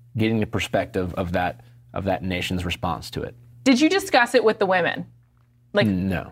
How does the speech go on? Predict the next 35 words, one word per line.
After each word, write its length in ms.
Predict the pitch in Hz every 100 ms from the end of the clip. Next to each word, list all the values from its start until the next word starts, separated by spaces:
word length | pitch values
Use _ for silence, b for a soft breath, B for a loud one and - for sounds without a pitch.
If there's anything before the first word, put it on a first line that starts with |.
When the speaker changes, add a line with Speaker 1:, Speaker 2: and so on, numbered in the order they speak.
| -
Speaker 2:
you 180 | 220 247
weren't 220 | 240 208
like, 320 | 190 - - -
are 120 | 240
you, 120 | 262
w-, 260 | 247 233 226
would 160 | 247
you 80 | 240
have 80 | 226
been 80 | 240
allowed 300 | 196 185 202
to 60 | 214
be 60 |
like, 80 | 202
"Hey 180 | 202 202
guys, 320 | 190 175 160
Donald 260 | 185 185 180
Trump 200 | 190 175
is 60 |
the 80 | 180
new 60 | 175
Speaker 1:
Again, 200 | - 175
Speaker 2:
president"? 160 | 170 -
Speaker 1:
there's 100 | 175
a 40 |
lot 200 | 160 180
of 100 | 180
conversations 680 | 165 165 151 143 123 123 107
that 160 | 107
happen 520 | - 131 147 98 98 120 _ -
Speaker 2:
Mm-hmm. 160 | 220 233
Speaker 1:
that, 380 | 123 123 - -
that 220 | 120 120 -
aren't 220 | 117 135 120
relevant 580 | 113 117 107 98 -